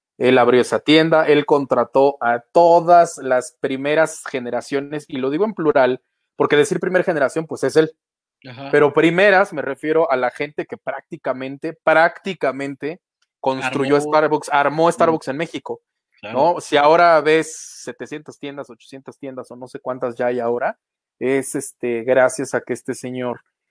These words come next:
Speaker 1: eh, sentó las bases. Él fue entrenado en Seattle junto con una otra generación de personas, y de hecho me cuenta sus historias y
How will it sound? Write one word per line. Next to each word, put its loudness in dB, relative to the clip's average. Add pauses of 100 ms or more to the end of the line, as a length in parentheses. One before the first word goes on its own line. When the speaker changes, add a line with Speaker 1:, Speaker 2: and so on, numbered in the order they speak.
(220)
Speaker 1:
eh, -2 (200)
sentó 0
las 4
bases. -2
Él -2
fue 4
entrenado 2
en -10
Seattle -2
junto -12
con -10
una -8
otra -4
generación -8
de -10
personas, -4
y 2
de 6
hecho 4
me 0
cuenta 2
sus -10
historias 2
y -4